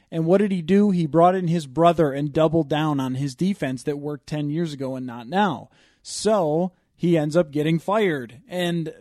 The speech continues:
Zimmer might end up on the same path. I do think, though, if there's any type of coach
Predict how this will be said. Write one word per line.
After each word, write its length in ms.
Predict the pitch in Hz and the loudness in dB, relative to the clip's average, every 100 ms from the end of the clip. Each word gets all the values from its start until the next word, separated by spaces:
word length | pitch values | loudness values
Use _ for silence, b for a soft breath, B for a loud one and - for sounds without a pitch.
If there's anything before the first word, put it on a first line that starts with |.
| 151 | -14
Zimmer 500 | 147 190 226 220 214 | -2 0 2 0 -2
might 400 | 175 160 160 196 | -4 -4 -2 -2
end 200 | 175 165 | -2 4
up 240 | 180 180 _ _ - | 6 4 _ _ -10
on 180 | 165 165 | -6 -4
the 60 | |
same 280 | 147 160 151 | -4 -4 -6
path. 440 | 135 160 127 113 _ b b | -6 -8 -8 -14 _ b b
I 160 | 185 | -2
do 360 | 175 156 247 277 | -2 2 4 4
think, 380 | - 208 185 156 | 2 -2 -2 -4
though, 240 | 143 117 | -8 -6
if 180 | 127 147 | -10 -2
there's 220 | 170 156 - | 0 0 -4
any 300 | 190 214 233 | -4 -2 -2
type 500 | - - - 190 185 | -4 -10 -4 -4 -4
of 160 | 180 - | -8 -6
coach 460 | 143 117 107 - | -8 -8 -10 -20